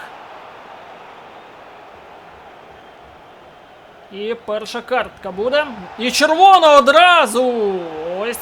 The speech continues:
так, Джонатан Мос. Арон Гуннерсон на четвертій хвилині покидає зелений газон французького стадіону. Червона картка.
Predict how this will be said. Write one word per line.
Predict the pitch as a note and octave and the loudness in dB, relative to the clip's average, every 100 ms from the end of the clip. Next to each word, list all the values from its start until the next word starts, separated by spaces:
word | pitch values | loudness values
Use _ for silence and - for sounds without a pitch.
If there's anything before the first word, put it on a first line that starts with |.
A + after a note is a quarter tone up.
| - | -4
так, | B3+ B3+ A#3 G#3 | 0 2 0 -4
Джонатан | F3+ B3+ D4 D4+ D4+ C#4+ C4 | -4 -2 -2 -2 -2 -2 -4
Мос. | A3 G#3+ G3+ G3 F#3+ - - - - - | -2 -2 -2 -4 -8 -14 -18 -20 -20 -14
Арон | F#3 G#3+ C#4 D#4 D4 | -6 -4 -2 -4 -4
Гуннерсон | A#3+ B3+ B3+ B3 - A#3+ | -2 -2 -4 -8 -8 -8
на | A3 | -8
четвертій | G#3+ A#3 A3+ G#3+ C#4 D4 D4+ D4 | -8 -8 -6 -2 -2 -4 -10 -12
хвилині | - C4 A#3 A#3+ B3+ C4+ - - - - | -8 -6 -4 -6 -8 -12 -14 -20 -8 -2
покидає | B3+ B3+ A#3+ F#3+ G3+ A3 B3 A#3+ - - - - - - - - - - - | -2 -2 -4 -2 -4 -2 -6 -8 -16 -20 -20 -20 -20 -20 -20 -20 -20 -20 -16
зелений | F3+ A#3 A#3 C#4 C4 G#3 | -10 -6 -4 -6 -6 -8
газон | G#3+ G3 A3 A3 G#3+ - - - - - | -6 -6 -8 -8 -16 -20 -20 -20 -20 -16
французького | G#3+ G#3+ G3 G#3+ G#3+ A3 G3+ | -12 -10 -6 -8 -8 -8 -8
стадіону. | - G#3+ G#3 G3 D3+ - - - - - - - | -8 -8 -6 -6 -8 -16 -20 -20 -20 -20 -20 -16
Червона | - G#3 G#3+ D4+ D#4 | -10 -8 -4 -4 -4
картка. | C4+ A#3+ - | -4 -6 -8